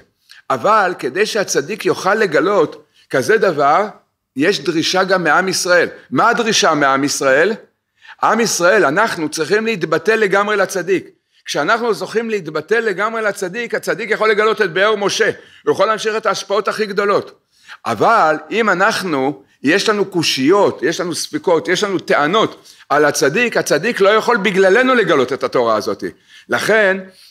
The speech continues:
עכשיו שאנחנו לפני הגאולה, אחד הבירורים הכי גדולים זה יהיה עד כמה שנזכה להתבטל לצדיק האמת. ככל שנזכה להתבטל לצדיק האמת, הוא יכול לגלות את באר משה, כמו שנראה את זה תכף בהמ-,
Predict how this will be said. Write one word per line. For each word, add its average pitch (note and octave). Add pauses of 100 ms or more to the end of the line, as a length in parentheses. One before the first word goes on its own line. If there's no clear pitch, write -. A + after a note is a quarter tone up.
(120)
עכשיו G#3+
שאנחנו D3
לפני D3
הגאולה, D#3
אחד G3
הבירורים F#3+
הכי G#3
גדולים G3+
זה E3
יהיה G#3 (380)
עד A3
כמה A3
שנזכה G#3
להתבטל F#3+
לצדיק G3+
האמת. G3+ (260)
ככל E3+
שנזכה G#3
להתבטל G#3+
לצדיק G#3
האמת, A3
הוא E3+
יכול G3+
לגלות A3
את F3
באר G3+
משה, G3 (360)
כמו D3
שנראה E3+
את F3+
זה F#3
תכף F#3
בהמ-, E3